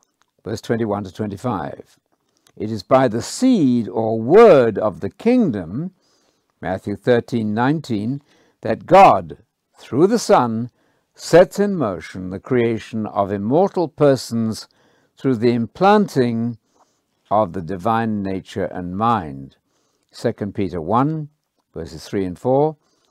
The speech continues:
James one, verse twenty-one. No wonder, then,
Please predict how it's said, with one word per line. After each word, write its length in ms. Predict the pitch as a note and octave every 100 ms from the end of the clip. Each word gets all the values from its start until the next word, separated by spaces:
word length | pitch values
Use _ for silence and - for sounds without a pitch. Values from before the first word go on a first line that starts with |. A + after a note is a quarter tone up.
| _ _ _ _
James 380 | - B2+ D3 A2
one, 420 | F#2+ F2+ F#2+ G2 _ _ -
verse 220 | F2 -
twenty-one. 680 | G#2+ E2 F2 G2 F2+ - - _ _ _ _ _
No 140 | C#3 D#3+
wonder, 320 | A#3 C#4 F3
then, 480 | G#2 C#2 - -